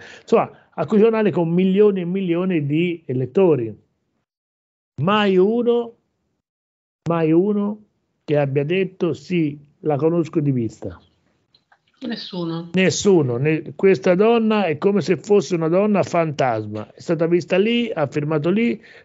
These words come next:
Speaker 1: però nessuno sapeva esattamente, o si è mai saputo ad oggi, nel momento in cui noi stiamo registrando,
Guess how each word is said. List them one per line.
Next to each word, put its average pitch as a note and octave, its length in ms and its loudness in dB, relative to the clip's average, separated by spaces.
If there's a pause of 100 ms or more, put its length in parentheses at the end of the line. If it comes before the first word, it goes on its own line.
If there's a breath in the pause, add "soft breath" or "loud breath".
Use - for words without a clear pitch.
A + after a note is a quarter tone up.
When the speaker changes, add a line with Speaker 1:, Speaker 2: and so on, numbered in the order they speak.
Speaker 1:
però F3 160 2
nessuno G3+ 720 2
sapeva E3+ 600 0
esattamente, D3 800 0
o D3 160 -4
si D#3+ 160 -2
è D#3 40 0
mai E3+ 260 0
saputo C#3+ 580 0
ad D3+ 140 0
oggi, E3 560 2
nel D3+ 140 0
momento C#3 320 0
in B2+ 80 -4
cui C#3+ 80 2
noi C#3 120 2
stiamo C#3 200 2
registrando, G#3 760 2